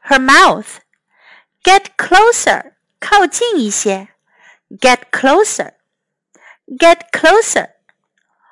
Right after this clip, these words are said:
What could she do?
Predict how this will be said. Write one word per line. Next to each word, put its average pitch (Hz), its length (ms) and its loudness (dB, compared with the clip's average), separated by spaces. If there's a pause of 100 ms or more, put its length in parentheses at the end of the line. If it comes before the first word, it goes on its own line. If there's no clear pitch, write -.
(200)
What 330 520 0 (260)
could 285 260 -2
she 294 280 -4
do? 262 720 -2